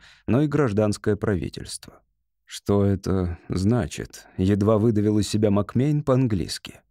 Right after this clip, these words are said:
Не волнуйся, мой побратим, — мягко отозвался Талис тоже по-английски.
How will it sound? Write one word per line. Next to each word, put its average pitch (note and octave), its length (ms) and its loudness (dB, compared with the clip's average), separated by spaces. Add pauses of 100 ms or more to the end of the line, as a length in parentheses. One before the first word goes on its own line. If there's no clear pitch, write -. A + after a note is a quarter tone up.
(260)
Не F3+ 160 0
волнуйся, G#3 680 0
мой A#2 180 0
побратим, — G#2 720 -2 (220)
мягко A2 400 2
отозвался A#2 520 2
Талис B2 400 0
тоже C#3+ 260 0
по-английски. B2+ 760 -2